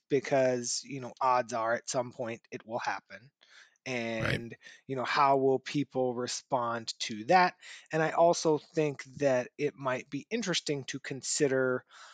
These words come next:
Speaker 1: how will that be handled, especially in these overnight situations versus during the day. Now, again, I may be just making false assumptions here, but generally speaking, during the day, I feel like people are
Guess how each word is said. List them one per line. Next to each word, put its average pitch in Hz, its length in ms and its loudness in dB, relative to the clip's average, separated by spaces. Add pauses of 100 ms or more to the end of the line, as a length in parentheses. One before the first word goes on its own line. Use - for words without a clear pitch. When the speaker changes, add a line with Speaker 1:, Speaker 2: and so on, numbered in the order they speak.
(180)
Speaker 1:
how 156 640 8
will 139 480 6
that 127 320 2 (100)
be 135 140 -2
handled, 131 680 0
especially 127 720 -2
in 127 220 -8
these 117 320 -6
overnight 123 440 0
situations 135 800 0
versus 120 360 -6
during 104 420 -12
the 117 60 -12
day. 180 260 6 (300)
Now, 175 120 4
again, 185 340 4
I 151 140 0
may 151 360 0
be 135 380 -4
just 120 300 -8
making 123 580 -6
false - 380 -4
assumptions 147 520 -2
here, 113 260 -10 (420)
but 143 160 -2
generally 185 520 2
speaking, 131 480 -6
during 190 240 4
the 147 140 -2
day, 185 540 2
I 165 120 0
feel 196 260 4
like 160 220 4
people 151 340 0
are 131 320 4